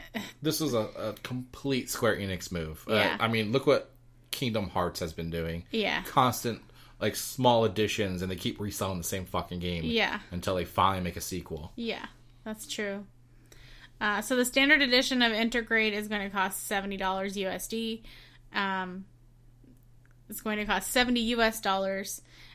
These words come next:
Speaker 2: and the digital deluxe will be ninety U S dollars, which includes the game, uh, the new episode, um, quote unquote mini soundtrack,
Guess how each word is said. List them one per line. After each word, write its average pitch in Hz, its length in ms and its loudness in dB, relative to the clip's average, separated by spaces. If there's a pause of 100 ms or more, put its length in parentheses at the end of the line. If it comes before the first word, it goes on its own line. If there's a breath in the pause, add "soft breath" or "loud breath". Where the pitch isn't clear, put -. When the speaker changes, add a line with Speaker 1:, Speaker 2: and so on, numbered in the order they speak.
(100)
Speaker 2:
and 202 400 0
the 196 80 -6
digital 240 360 2
deluxe 214 420 2
will 214 80 -2
be 202 120 -4
ninety 202 420 2
U 208 140 2
S 196 160 -2
dollars, 190 440 -4
which 202 180 -4
includes 208 400 -4
the 196 100 -6
game, 208 640 -2
uh, - 120 -8
the 196 120 -2
new 220 200 2
episode, 190 720 -2
um, 196 320 -2
quote 220 220 2
unquote 214 340 0
mini 202 360 2
soundtrack, 190 680 0